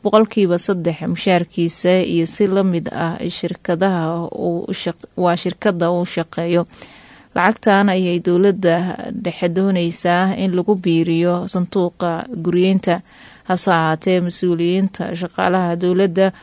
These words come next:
oo maanta shir jaraa'id qabtay ayaa sheegay inaynan ku qanacsanayn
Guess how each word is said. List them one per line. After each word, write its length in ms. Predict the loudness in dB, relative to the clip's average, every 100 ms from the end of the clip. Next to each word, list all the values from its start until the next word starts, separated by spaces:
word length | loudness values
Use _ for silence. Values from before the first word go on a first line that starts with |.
| -20 -20 _
oo 100 | 2
maanta 320 | 4 4 2 0
shir 240 | 0 0
jaraa'id 400 | 0 0 0 0 -2
qabtay 320 | -6 0 2 2
ayaa 180 | 2 0
sheegay 540 | 0 0 2 2 2
inaynan 480 | 0 0 0 0 -2 -4
ku 80 | -4 0
qanacsanayn 640 | 0 0 -2 -2 0 0